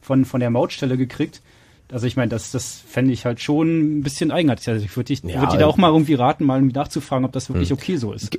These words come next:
Speaker 2: gab's da, gab's da von deinem, ähm, vom Chef irgendwie auch eine Info an dich, so über die aktuellen Informationen, die er so sammelt, dass er sagt, pass mal auf, Nico, ich weiß, ähm, anhand der Mautdingens, wo du bist und ich sehe deine Tachoscheiben und, oder,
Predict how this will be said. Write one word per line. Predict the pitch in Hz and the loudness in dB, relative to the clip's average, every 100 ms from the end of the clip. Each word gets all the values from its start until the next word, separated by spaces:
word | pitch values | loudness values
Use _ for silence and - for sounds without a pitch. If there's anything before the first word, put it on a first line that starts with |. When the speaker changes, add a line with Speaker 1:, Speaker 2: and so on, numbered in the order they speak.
| 113 | 4
Speaker 2:
gab's | 110 117 | 4 6
da, | 147 | 6
gab's | 113 - | 6 4
da | 131 | 4
von | 127 | 8
deinem, | 107 107 98 | 8 10 8
ähm, | 98 92 80 | 8 6 2
vom | 87 98 | 2 2
Chef | - 135 | 4 2
irgendwie | 120 113 | 4 4
auch | - 113 | 4 6
eine | 117 | 6
Info | 117 - 160 | 4 6 6
an | 147 147 | 6 6
dich, | 180 - | 2 4
so | 120 | 4
über | 110 104 | 6 6
die | 82 | 4
aktuellen | 92 113 85 92 90 87 - | 2 4 6 8 6 4 2
Informationen, | 101 98 90 107 110 | 2 4 6 6 6
die | 101 | 6
er | 87 | 6
so | 87 | 6
sammelt, | 85 117 131 113 | 6 8 6 6
dass | 98 | 4
er | 85 92 | 4 6
sagt, | 92 90 | 4 4
pass | 90 | 2
mal | 98 | 4
auf, | 110 | 6
Nico, | 110 101 95 | 4 6 6
ich | 90 | 6
weiß, | 90 95 - - | 6 6 4 4
ähm, | 87 87 82 - | 6 6 4 4
anhand | 90 92 92 | 4 6 6
der | |
Mautdingens, | 87 85 95 - 92 92 87 | 6 6 2 2 4 6 4
wo | 87 | 0
du | 87 | 2
bist | 101 147 - | 4 2 0
und | 80 | 0
ich | 87 | 2
sehe | 92 85 | 4 4
deine | 80 | 2
Tachoscheiben | - 120 131 123 120 | 0 -4 2 2 4
und, | 104 | 2
oder, | - 110 101 | 4 6 6